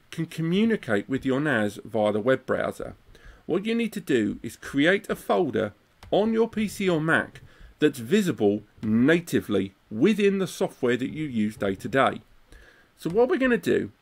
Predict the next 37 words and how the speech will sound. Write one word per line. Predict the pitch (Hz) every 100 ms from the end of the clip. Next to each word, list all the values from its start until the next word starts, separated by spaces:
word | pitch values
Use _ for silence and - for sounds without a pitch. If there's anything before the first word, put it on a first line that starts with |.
| -
is | 131 113
go | - 180 202
back | - 208 202 - -
into | 202 214 - 104 -
Q | - 196
Finder | 196 226 233
Pro, | 226 120 98 131 - - - -
find | - 175 233
our | 233 220
nas, | 110 101 131 - - - _ -
and | 180 170
right | 143 131 -
click | - - _ - _ -
and | 117 110
scroll | - 220 233 175
down | 135 135 131 - _ _
to | 233
Map | 160 143 147 - - -
Network | 120 123 - 110 104 -
Drive. | - 101 - - - _ - _ _ - _ -
Now | 160
again, | 156 156 101 101
this | 147
is | 196
not | 196 226 226
the | 269
only | 170 156 170
way | 135 107 110
to | 110
do | 113 104
this. | 92 95 - - - - _
From | - 113 107
an |
application | 123 160 - 156 147 - 127
known | 120
as | 110 -
Q-Sync | - 202 208 - 190 185